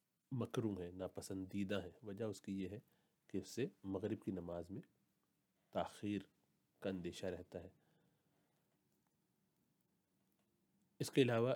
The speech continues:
اسی حدیث کے بارے میں، جو کہ مغفل بن، آ،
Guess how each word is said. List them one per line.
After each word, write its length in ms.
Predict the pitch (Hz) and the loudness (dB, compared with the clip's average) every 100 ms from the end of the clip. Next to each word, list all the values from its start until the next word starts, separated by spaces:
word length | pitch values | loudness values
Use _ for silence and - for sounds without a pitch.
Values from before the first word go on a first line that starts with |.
| - | 0
اسی 240 | - - 143 | -2 4 4
حدیث 340 | 110 117 113 | 6 2 0
کے 240 | - 120 - - _ _ _ 113 | 0 0 0 -8 _ _ _ -4
بارے 240 | 110 104 113 | 2 2 2
میں، 140 | 113 | 2
جو 140 | 101 104 | -2 -2
کہ 140 | 117 | 0
مغفل 420 | 104 98 - 113 | 0 -2 -2 -4
بن، 220 | 104 101 95 - - _ _ _ _ _ _ _ _ _ _ _ | -2 -4 -6 -12 -20 _ _ _ _ _ _ _ _ _ _ _
آ، 60 | 107 | -6